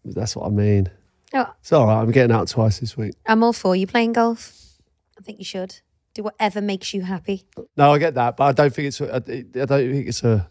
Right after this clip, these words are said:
Speaker 1: it's not fitness. It's a leisurely pursuit, it's supposed to be.
Speaker 2: Mm.
Speaker 1: Um,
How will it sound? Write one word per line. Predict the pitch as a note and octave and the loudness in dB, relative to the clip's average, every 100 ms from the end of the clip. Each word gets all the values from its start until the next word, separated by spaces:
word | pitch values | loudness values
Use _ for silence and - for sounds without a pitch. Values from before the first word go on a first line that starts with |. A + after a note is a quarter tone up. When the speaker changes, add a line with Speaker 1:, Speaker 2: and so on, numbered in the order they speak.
| _ | _
Speaker 1:
it's | A#2+ - | -4 0
not | D3+ | 0
fitness. | - A2+ G#2 F2+ - - _ _ _ _ _ _ _ - | 0 -4 -4 -4 -8 -18 _ _ _ _ _ _ _ -8
It's | A#2+ | 2
a | C3 | 4
leisurely | C3 C3 B2+ B2 A#2+ | 8 8 6 4 0
pursuit, | - A#2+ - A#2+ G#2+ | 0 -6 -4 -6 -6
it's | G#2+ G2 | -8 -14
supposed | - G#2 - | -8 -8 -8
to | F#2 | -8
be. | G2 F#2 _ - | -6 -8 _ -10
Speaker 2:
Mm. | A3 F#3 D#3 | -8 -8 0
Speaker 1:
Um, | A2+ A2+ A2 A2 A2 | 4 6 6 4 2